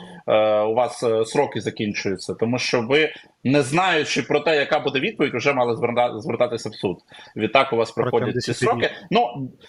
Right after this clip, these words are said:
Speaker 1: да, до речі, напишіть нам, якщо у вас таке буде, якщо ви будете вирішити йти в суд, ми вам просто полегшимо роботу, у нас є відповідне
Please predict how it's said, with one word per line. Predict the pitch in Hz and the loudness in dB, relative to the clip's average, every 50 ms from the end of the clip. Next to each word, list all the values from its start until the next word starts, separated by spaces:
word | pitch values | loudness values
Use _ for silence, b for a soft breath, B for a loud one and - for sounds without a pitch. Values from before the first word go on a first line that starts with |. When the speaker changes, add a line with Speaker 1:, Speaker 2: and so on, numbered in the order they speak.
| B B B B B B B - | B B B B B B B 0
Speaker 1:
да, | 131 131 151 147 131 113 | 4 6 6 6 6 2
до | 107 139 147 | 2 2 2
речі, | 185 202 - - | 2 0 0 0
напишіть | 170 165 165 175 170 - - 220 - | 0 0 0 0 0 0 -2 -2 0
нам, | - 151 139 | 0 0 0
якщо | 131 123 - - 165 | 0 0 2 0 2
у | |
вас | 151 156 151 | 2 2 -2
таке | 165 147 - 139 | -2 -2 -2 0
буде, | 123 151 196 175 156 | 2 0 2 2 0
якщо | 131 - - 147 | -2 0 -2 -2
ви | 139 | -2
будете | 131 127 139 139 135 139 | -2 0 -2 -2 -2 -2
вирішити | 120 127 143 127 - - - 135 | -2 -2 -2 -2 -2 -2 -2 -2
йти | 127 127 - 123 | -2 -2 -4 -6
в | 120 | -2
суд, | - 175 170 | 0 0 0
ми | 214 233 | 2 0
вам | 127 127 | 0 0
просто | 127 127 - 147 | -2 -2 -2 -2
полегшимо | 127 131 131 131 127 - - 131 120 120 | 0 0 0 0 -2 -2 -4 -2 0 0
роботу, | 123 117 131 151 - 127 | 0 2 0 0 0 0
у | 110 | 0
нас | 113 120 120 - - | 2 0 -2 -2 -4
є | 120 113 | -4 -4
відповідне | 104 107 - - 107 117 123 107 113 110 107 104 | -4 -4 -4 -2 -2 -2 -2 0 0 0 0 0